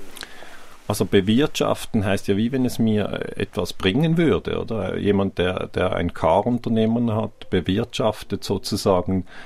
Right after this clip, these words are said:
äh, Ausflugsziele, wo man mit dem Car irgendwie, äh, etwas beobachten kann. Bei mir ist es so, dass eigentlich nine eleven mir sehr, sehr viel Mühe macht. Ja, also ich hätte sicher weniger Probleme, wenn es diese Terroranschläge nicht gegeben hätte oder wenn ich jetzt, äh, diesen Artikel im Tagesanzeiger nie geschrieben hätte.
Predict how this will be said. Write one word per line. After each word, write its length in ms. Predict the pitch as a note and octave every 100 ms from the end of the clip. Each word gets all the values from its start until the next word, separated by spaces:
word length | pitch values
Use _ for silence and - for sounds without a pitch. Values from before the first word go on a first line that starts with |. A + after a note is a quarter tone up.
| -
äh, 60 | -
Ausflugsziele, 1200 | F2 E2+ - F#2+ A2+ - A2+ - - A2 G#2+ G2+
wo 80 | G2
man 80 | G2
mit 160 | F#2+
dem 140 | F#2+ F#2
Car 280 | F2 F#2+
irgendwie, 420 | G2 G2 F#2+ F#2 F2 - - - -
äh, 240 | - F#2
etwas 240 | - G2 F#2
beobachten 560 | F#2+ F#2+ A2+ A2 C3
kann. 280 | A#2 A#2+ F2+ -
Bei 100 | G2
mir 220 | G2+ C3+
ist 120 | C3+ -
es 120 | -
so, 100 | G2
dass 240 | F#2 -
eigentlich 300 | - F#2 -
nine 240 | F#2+ G2 F#2+
eleven 260 | F#2 F#2+
mir 160 | F#2+ F#2
sehr, 240 | - F#2
sehr 160 | - F2
viel 140 | G2
Mühe 260 | F2+ G#2 E3
macht. 400 | D3+ - - - -
Ja, 100 | -
also 260 | G2+ G2+ -
ich 80 |
hätte 300 | F2 G2+ -
sicher 340 | - A2 - F#2+
weniger 320 | F#2+ A2 A#2+
Probleme, 600 | - - A2 A2 G#2+ G#2
wenn 160 | G2+ G2
es 140 | -
diese 240 | G2+ F2+ F#2
Terroranschläge 680 | F#2+ F#2 F#2 E2+ - -
nicht 220 | G2 B2 -
gegeben 400 | B2 C3 C3 C3
hätte 420 | D#3 - D#2 D#2
oder 160 | -
wenn 140 | F2+ F#2
ich 100 | F2+
jetzt, 260 | F2+ -
äh, 140 | - F2+
diesen 260 | - F2+
Artikel 380 | F2+ - G#2 -
im 140 | F2+ E2+
Tagesanzeiger 680 | G#2 - F#2 F2 F2 E2
nie 160 | F2 G#2
geschrieben 440 | - - A#2+ A2+
hätte. 360 | C3 C3+ - C#2